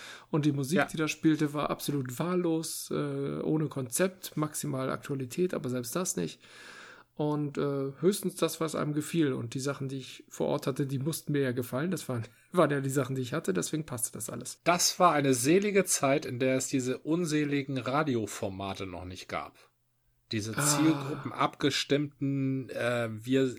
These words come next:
Speaker 2: laufen in diese Richtung und sprechen die und die Leute an und verkaufen auf der Basis unsere Werbung. Das gab's alles nicht. Es gab
Speaker 1: Genau,
Speaker 2: N D R
Speaker 1: das war ein
Speaker 2: zwei.
Speaker 1: Volksradio.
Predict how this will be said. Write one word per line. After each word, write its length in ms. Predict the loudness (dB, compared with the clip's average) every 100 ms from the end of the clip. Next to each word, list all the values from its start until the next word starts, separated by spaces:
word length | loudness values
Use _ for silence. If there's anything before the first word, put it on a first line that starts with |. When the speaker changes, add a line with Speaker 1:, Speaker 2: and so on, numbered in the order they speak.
| -8
Speaker 2:
laufen 440 | -2 0 0 -4
in 220 | -10 -8 -4
diese 360 | -2 0 0
Richtung 440 | -2 -2 -2 -2 -4
und 240 | -6 -6
sprechen 420 | -6 -6 -6 -6
die 140 | -2 0
und 160 | 0
die 80 | -4
Leute 380 | -2 -2 -2 -4
an 240 | -4 -6
und 140 | -8 -8
verkaufen 540 | -8 -2 -2 -4 -8 -4
auf 200 | -4 -2
der 180 | -2 0
Basis 400 | 0 -2 -4 -6
unsere 240 | -6 -4
Werbung. 300 | -4 -4 -4
Das 140 | 0 4
gab's 220 | 4 2
alles 200 | -4 -6
nicht. 200 | -12 -18 -14
Es 100 | -6
gab 140 | 2
Speaker 1:
Genau, 160 | 4 6
Speaker 2:
N 60 |
D 40 | 4
R 60 |
Speaker 1:
das 100 | 4 4
war 80 |
ein 100 | 4
Speaker 2:
zwei. 60 | 4
Speaker 1:
Volksradio. 880 | 8 8 8 0 0 0 0 0